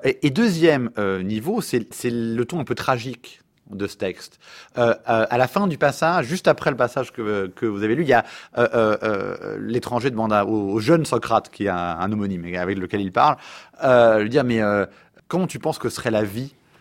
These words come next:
si tous les arts, toutes les, toutes les technailles, c'est-à-dire tout le, la navigation, la médecine, euh, et cetera, si elles étaient régies par la lettre écrite ? C'est-à-dire, en fait, par un ensemble d'opinions codifiées, et pas par le savoir. » Euh,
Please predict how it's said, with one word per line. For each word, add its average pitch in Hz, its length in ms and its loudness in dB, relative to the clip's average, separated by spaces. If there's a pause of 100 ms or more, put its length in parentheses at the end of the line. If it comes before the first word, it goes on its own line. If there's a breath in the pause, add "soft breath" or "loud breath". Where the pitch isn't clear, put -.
si - 200 -12
tous 190 200 -2
les 120 240 2
arts, 110 520 2 (180)
toutes - 220 -12
les, 92 180 -4
toutes - 320 -14
les 90 60 -10
technailles, 151 640 -4
c'est-à-dire 92 200 -6
tout - 140 -10
le, 92 100 -2 (240 loud breath)
la 90 80 -4
navigation, 104 800 -2
la 76 80 -2
médecine, 107 800 -2
euh, 76 380 -4
et 76 80 -10
cetera, 110 320 0 (240 loud breath)
si - 160 -2
elles 120 100 0
étaient 139 160 2
régies 131 300 2
par 135 140 0
la 101 80 2
lettre 120 200 0
écrite ? - 480 -10 (320)
C'est-à-dire, 185 220 6
en 147 60 0
fait, 214 180 4
par 139 240 4 (240 soft breath)
un 117 100 2
ensemble 139 300 2
d'opinions 156 400 2
codifiées, 139 480 -4 (260)
et 123 60 -2
pas 226 160 4
par 127 100 2
le 117 80 0
savoir. » 170 380 -4 (840 soft breath)
Euh, 107 400 4